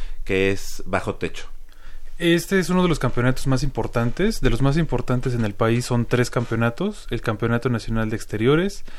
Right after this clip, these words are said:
Speaker 2: el Campeonato Nacional de Campo y el Campeonato Nacional de Interiores. Esta modalidad es exclusiva precisamente para invierno, debido a que, bueno, al menos en otras, este, lugares del mundo, eh, está nevando,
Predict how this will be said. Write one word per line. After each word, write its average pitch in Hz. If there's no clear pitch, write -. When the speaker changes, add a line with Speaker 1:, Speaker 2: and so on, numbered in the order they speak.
Speaker 2:
el 120
Campeonato 117
Nacional 113
de 104
Campo 160
y 123
el 110
Campeonato 113
Nacional 107
de 107
Interiores. 120
Esta 156
modalidad 131
es 143
exclusiva 123
precisamente 117
para 101
invierno, 117
debido 123
a 107
que, 107
bueno, 123
al 120
menos 123
en 117
otras, 113
este, 98
lugares 117
del 101
mundo, 131
eh, 120
está 117
nevando, 120